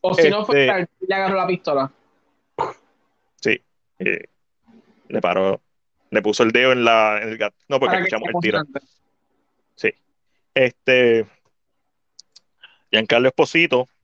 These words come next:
Speaker 2: se rumora que ha est-, ha estado en conversaciones con Marvel. Y esto es viejo, actually.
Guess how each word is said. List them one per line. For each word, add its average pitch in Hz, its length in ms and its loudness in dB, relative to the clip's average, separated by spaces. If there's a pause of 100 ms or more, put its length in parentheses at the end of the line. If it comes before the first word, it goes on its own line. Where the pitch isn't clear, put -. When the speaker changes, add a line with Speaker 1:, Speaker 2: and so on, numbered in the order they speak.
(1300)
Speaker 2:
se - 100 -2
rumora 117 680 2 (1120)
que 107 60 0
ha 107 120 4
est-, - 240 -8
ha 104 80 0
estado 117 240 0
en 131 60 -4
conversaciones 131 640 0
con 110 320 -2
Marvel. 120 480 0 (1120)
Y - 80 -6
esto - 140 0
es 175 80 0
viejo, 131 300 2
actually. 98 380 0